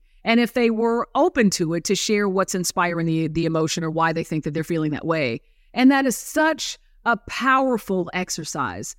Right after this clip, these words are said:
Not only does it help, uh, per-,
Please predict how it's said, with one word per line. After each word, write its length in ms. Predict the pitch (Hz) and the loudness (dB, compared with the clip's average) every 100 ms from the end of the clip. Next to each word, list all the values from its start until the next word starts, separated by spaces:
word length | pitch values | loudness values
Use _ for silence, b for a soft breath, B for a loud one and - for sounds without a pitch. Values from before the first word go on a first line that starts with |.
| _ _ | _ _
Not 220 | 208 240 262 | 2 4 4
only 340 | 294 415 427 | 2 4 4
does 200 | 254 220 | 2 0
it 100 | 220 | 0
help, 420 | 180 185 180 175 - 185 | 0 0 -2 -4 -10 -6
uh, 420 | 180 175 175 175 | -2 -2 -2 -2
per-, 220 | - | -2